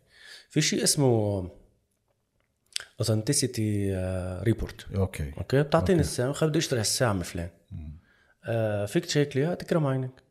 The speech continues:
Speaker 1: وبعتها على السيرفيس سنتر،
Speaker 2: مم.
Speaker 1: بيشيكوا لك إياها وبجيب لك إياها. في أيام اضطر نبعتها على ال اتش كيو
Speaker 2: أوف.
Speaker 1: على سويسرا.
Speaker 2: قد ما هي ظابطة.
Speaker 1: آه، من برا، ما هو شو بيعملوا؟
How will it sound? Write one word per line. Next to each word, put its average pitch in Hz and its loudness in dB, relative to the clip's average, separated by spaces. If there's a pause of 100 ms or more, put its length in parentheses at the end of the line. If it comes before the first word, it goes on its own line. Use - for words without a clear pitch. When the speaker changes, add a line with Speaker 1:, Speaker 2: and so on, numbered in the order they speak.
(640)
Speaker 1:
وبعتها 170 4
على 123 0
السيرفيس 120 2
سنتر، 98 -2
Speaker 2:
مم. 101 -2
Speaker 1:
بيشيكوا 180 2
لك 127 0
إياها 147 0
وبجيب 175 -2
لك - -6
إياها. 87 -12 (1000)
في - -4
أيام 147 2
اضطر 143 0
نبعتها 123 2
على 92 0
ال - -2
اتش - -4
كيو 107 -4 (480)
Speaker 2:
أوف. 101 4
Speaker 1:
على 87 2
سويسرا. - -4 (220)
Speaker 2:
قد 87 4
ما 90 8
هي 98 8
ظابطة. 95 6 (420)
Speaker 1:
آه، 107 2
من 113 2
برا، 131 2
ما 95 -6
هو 139 0
شو 139 -2
بيعملوا؟ 87 -6